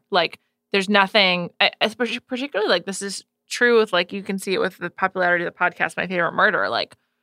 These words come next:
I think there's a specific female audience for, like, that kind of show that just moves on quickly or misses it because it's n-, it doesn't have time to build, like, a groundswell, you know? The wave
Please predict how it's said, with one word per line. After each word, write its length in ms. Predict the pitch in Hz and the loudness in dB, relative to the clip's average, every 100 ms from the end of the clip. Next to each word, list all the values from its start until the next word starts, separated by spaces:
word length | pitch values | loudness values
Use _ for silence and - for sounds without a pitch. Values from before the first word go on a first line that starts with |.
| _ _ | _ _
I 100 | 190 | -2
think 180 | 190 208 | 0 0
there's 160 | 220 208 | 0 0
a 80 | 214 | -4
specific 500 | - 202 196 190 220 _ _ | -6 -8 -6 -6 -8 _ _
female 340 | 202 196 180 | -4 0 0
audience 520 | - 170 196 143 165 | 2 -2 -2 -6 -8
for, 160 | - 170 | -8 -4
like, 200 | 156 165 | -4 -4
that 280 | 160 151 - | 0 0 0
kind 220 | - 160 | -2 -2
of 80 | 151 | -2
show 520 | - 180 165 - - - _ - | -2 2 4 2 -2 -12 _ -8
that 500 | 170 175 160 156 - _ _ | 0 4 6 4 0 _ _
just 180 | - 175 | -10 -4
moves 200 | 202 196 | -2 2
on 140 | 185 175 | 2 0
quickly 320 | 185 180 165 | -6 -4 -2
or 120 | 160 | -2
misses 360 | 175 190 - 170 | 0 -2 -2 -2
it 220 | 160 - | -2 -4
because 260 | 175 180 | -6 -4
it's 260 | 170 - - | -4 -8 -6
n-, 100 | 180 | -2
it 180 | - 180 | -2 0
doesn't 240 | 185 180 | -2 -2
have 140 | 185 175 | -2 -2
time 360 | - 180 180 165 | 0 2 2 0
to 100 | 175 | -8
build, 440 | 147 170 170 170 | -2 2 2 2
like, 120 | 165 160 | 0 -4
a 80 | |
groundswell, 580 | 156 151 165 196 - - 147 | -2 2 2 0 -4 -4 -4
you 80 | |
know? 280 | 156 151 202 _ _ | -2 0 -2 _ _
The 100 | - 175 | -4 0
wave 520 | 180 175 175 170 | 2 2 0 -4